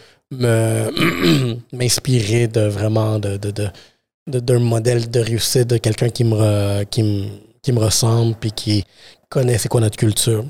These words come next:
Il n'y en avait pas. Fait que je me suis dit, tu sais quoi, laisse-moi devenir cette personne-là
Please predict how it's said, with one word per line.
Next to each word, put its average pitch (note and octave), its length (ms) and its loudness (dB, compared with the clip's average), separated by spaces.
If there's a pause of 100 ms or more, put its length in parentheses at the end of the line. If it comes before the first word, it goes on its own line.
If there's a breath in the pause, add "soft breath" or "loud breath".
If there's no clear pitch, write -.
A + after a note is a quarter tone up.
(100)
Il B2+ 80 -10
n'y - 20 0
en B2 40 0
avait A#2 180 4
pas. A#2 200 0
Fait C#3 120 0
que - 60 -2
je - 60 -2
me C#3 40 2
suis D#3 140 2
dit, C#3+ 140 4
tu - 60 -4
sais D#3+ 100 0
quoi, C#3+ 200 2 (540 loud breath)
laisse-moi C#3 640 2 (120)
devenir B2+ 460 2
cette - 180 -6
personne-là G#2+ 600 0